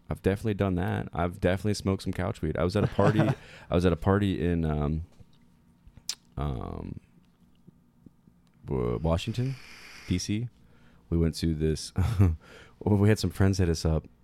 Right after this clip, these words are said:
Speaker 1: and we're like, "Hey, you wanna go to this party at D C?" I thought, "Ah, not, not really. I'm not really a city guy,
Speaker 2: Mm-hmm.
Speaker 1: you know."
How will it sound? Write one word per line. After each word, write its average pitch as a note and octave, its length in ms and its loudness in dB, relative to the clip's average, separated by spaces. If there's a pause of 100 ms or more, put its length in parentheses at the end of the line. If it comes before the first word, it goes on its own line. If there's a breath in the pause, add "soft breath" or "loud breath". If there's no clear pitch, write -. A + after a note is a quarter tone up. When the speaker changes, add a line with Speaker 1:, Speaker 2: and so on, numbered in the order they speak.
(120)
Speaker 1:
and D#2+ 220 2
we're D#2+ 60 2
like, D#2+ 120 0
"Hey, G2 140 0
you F2 80 2
wanna F2 80 2
go F2 60 2
to E2+ 60 2
this D#2+ 100 -2
party G2 360 -2
at D2+ 80 -4
D D#2+ 140 -2
C?" F2+ 340 -4
I C#2 120 -4
thought, - 260 -4 (100)
"Ah, - 240 -14
not, - 220 -12 (180)
not C2+ 300 -10
really. D2+ 460 -2 (560 soft breath)
I'm - 80 -6
not E2 80 0
really F2 160 0
a C#2+ 40 -6
city F2 360 -2
guy, B1+ 420 -8
Speaker 2:
Mm-hmm. A2+ 240 -2
Speaker 1:
you F#2 60 0
know." D#2+ 280 -2